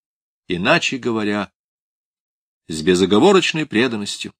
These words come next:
безоговорочным признанием верховной родительской власти Дона». И Дон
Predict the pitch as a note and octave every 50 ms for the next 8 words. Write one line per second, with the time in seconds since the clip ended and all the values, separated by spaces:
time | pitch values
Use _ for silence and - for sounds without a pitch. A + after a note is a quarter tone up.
0 | _ _ _ _ _ _ _ _ _ _ _ _ _ - E2+ E2 G2 G2+ G#2+ A2
1 | G2+ A2 A#2 F3 G#3 G3+ G3 F#3+ - F3+ F#3 F3 D#3+ F3 F3 D3+ C3 D#3+ F3+ F3+
2 | F3 F3 F3 E3+ D3+ C3 D3+ D#3+ D3 - - - - D#3+ F#3+ G3+ F#3 F3 F3 F3
3 | F3 E3+ C#3 C#3+ D3+ B2 - C3+ F3+ E3+ - E3 D3+ - - - C#3+ C#3 B2+ A#2+
4 | B2 B2+ B2 - - - A2+ G2+ F2+ G#2 G2 F#2 E2+ E2 _ _ _ _ _ _
5 | _ _ _ _ _ _ _ _ _ _ _ _ _ _ _ _ _ _ _ _
6 | _ _ _ - - F#2 G2+ G#2+ A#2 A#2+ A2 G2 G2 F#2+ F#2+ G2 G2+ G#2+ A2 A2+
7 | A2